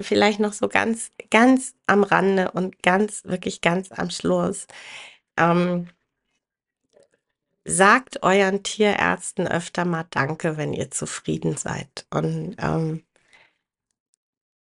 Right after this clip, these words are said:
sagt ihnen vielleicht das ein oder andere Mal auch tatsächlich, dass ihr dankbar seid, wie sie mit euren Katzen umgehen. Denn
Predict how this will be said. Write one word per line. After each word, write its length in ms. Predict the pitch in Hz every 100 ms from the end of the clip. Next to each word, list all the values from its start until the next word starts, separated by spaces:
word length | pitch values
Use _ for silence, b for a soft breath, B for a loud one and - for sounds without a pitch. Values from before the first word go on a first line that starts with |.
| _ -
sagt 400 | 208 208 - -
ihnen 580 | - 185 185 180 180 226 _
vielleicht 540 | - 185 160 160 175
das 140 | - -
ein 240 | - 170 175
oder 240 | 165 -
andere 360 | 147 170 165 165
Mal 360 | 156 156 165 -
auch 160 | 165 -
tatsächlich, 640 | - 160 123 156 - 165
dass 200 | - 160
ihr 120 | -
dankbar 480 | 147 143 156 - 139
seid, 340 | 143 - 135 -
wie 80 | -
sie 140 | 143
mit 160 | 147 -
euren 320 | 143 143 156
Katzen 440 | - - - -
umgehen. 540 | - 160 170 147 147 139
Denn 260 | 156 160